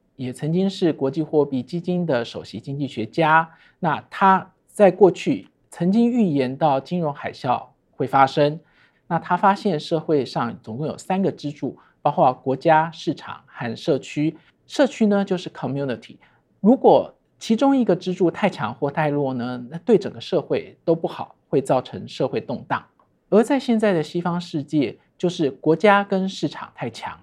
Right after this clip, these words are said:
但是社区太弱，这样导致了裙带资本主义的盛行、贫富差距的拉大。那解决的方法呢，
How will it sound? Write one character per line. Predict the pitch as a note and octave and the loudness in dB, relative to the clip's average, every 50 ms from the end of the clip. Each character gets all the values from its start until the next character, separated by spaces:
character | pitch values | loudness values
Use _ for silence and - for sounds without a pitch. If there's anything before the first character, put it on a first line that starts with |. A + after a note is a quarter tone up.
| _ _ - | _ _ -2
但 | - D#3+ D#3 | -2 -2 -2
是 | D3+ - - C3+ | -2 -4 -6 -8
社 | B2+ - - D#3+ C3 | -6 -2 0 0 0
区 | C3+ - C3+ | -2 -4 -8
太 | C3 - - E3+ C3+ | -6 -2 0 0 2
弱， | C3 C#3 C#3+ B2 - - - - - _ _ - | 2 2 0 0 -2 -6 -18 -20 -20 _ _ 2
这 | - | 4
样 | C4+ B3 G3+ E3 D#3+ - | 4 4 4 2 -4 -4
导 | - B2 F#2+ F#2+ | -2 -2 -2 -4
致 | - - F3+ D#3+ | -4 -2 0 0
了 | C#3 A#2+ G#2+ | 0 0 -4
裙 | - - - A#2+ | -6 -8 -8 -4
带 | C#3+ D#3+ D3 | -2 -2 -2
资 | C#3+ - - | -2 -4 -6
本 | D3 C3+ C3+ | -8 -8 -8
主 | C3 - - - | -8 -10 -12 -12
义 | B2 | -10
的 | B2 - A#2 | -10 -10 -8
盛 | - - F3+ C3 B2 | -2 0 0 0 -2
行、 | - - - A2+ A2 G#2+ A#2 | -4 -10 -10 -8 -8 -8 -10
贫 | - - A#2+ A#2 | -10 -10 -10 -10
富 | - - C3+ | -8 -10 -12
差 | - - C3+ B2+ B2 | -10 -10 -10 -10 -10
距 | - - | -10 -10
的 | A2+ G#2 G2 | -12 -10 -8
拉 | B2 C3+ C#3+ C#3+ C#3+ | -6 -4 -2 -2 -2
大。 | D3 - - A2 - - _ _ _ _ _ _ _ _ | 0 0 0 0 -2 -8 _ _ _ _ _ _ _ _
那 | - A3 F#3 - - _ - | 0 2 2 0 -2 _ -2
解 | - E3+ D#3+ | 2 2 4
决 | E3 G#3 A3+ | 4 4 4
的 | C#4+ C#4+ | 4 2
方 | D4 C4+ C4 C4 | 2 2 0 0
法 | - - E3 C3 | 0 -2 -2 -2
呢， | C3 C#3 D3 D3 D3+ D#3+ | -2 -2 -4 -4 -4 -6